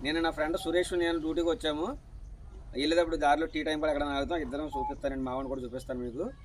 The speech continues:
చూడండి, మా డ్రైవర్ల కష్టాలు ఇలా ఉంటాయన్నమాట. అంటే, ఈ డ్రైవర్ల కష్టాలు ఎలా ఉంటాయని చూపించడం కోసం ఇది చూపించాను అంతే.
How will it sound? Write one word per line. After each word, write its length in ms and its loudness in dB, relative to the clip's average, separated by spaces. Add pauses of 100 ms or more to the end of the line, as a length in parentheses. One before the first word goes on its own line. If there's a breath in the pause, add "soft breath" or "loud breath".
(800)
చూడండి, 200 4
మా 100 6
డ్రైవర్ల 360 6
కష్టాలు 300 4
ఇలా 140 4
ఉంటాయన్నమాట. 480 6
అంటే, 240 4
ఈ 40 2
డ్రైవర్ల 340 4
కష్టాలు 300 2
ఎలా 100 4
ఉంటాయని 380 0
చూపించడం 400 -4
కోసం 260 2
ఇది 180 -4
చూపించాను 340 0
అంతే. 380 0